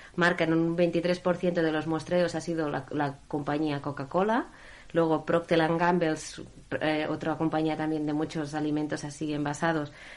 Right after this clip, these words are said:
que tiene, pues, un doce por ciento, y Danone en un diez por ciento. Son como los principales contaminadores de los muestreos que se han realizado en España, ¿no? Esto por parte de, eh, las empresas. Luego también hablábamos antes cómo ha llegado esto hasta el mar. Está claro que hay una parte de responsabilidad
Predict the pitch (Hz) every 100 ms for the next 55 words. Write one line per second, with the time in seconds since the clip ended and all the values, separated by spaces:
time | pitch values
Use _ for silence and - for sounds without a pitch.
0 | - 160 156 160 160 165 170 160 170 170
1 | 175 190 190 220 220 170 156 160 165 208
2 | 180 156 151 147 - 147 143 147 147 175
3 | - - 156 165 165 151 151 160 160 160
4 | 160 - 185 185 180 175 180 175 143 -
5 | - - - 170 175 170 175 - 180 185
6 | 190 185 175 175 180 170 185 - 165 151
7 | 139 - 135 135 131 127 208 - - -
8 | - - 190 233 285 233 180 - 175 196
9 | 254 240 208 254 294 - - - - 170
10 | 160 156 151 151 156 156 151 180 180 147
11 | 151 170 202 202 208 202 185 180 175 170
12 | 170 170 156 151 139 180 196 196 190 175
13 | 170 170 180 - 180 - 143 156 160 143
14 | - 151 170 185 180 165 165 170 165 165
15 | 190 180 165 165 156 165 156 156 165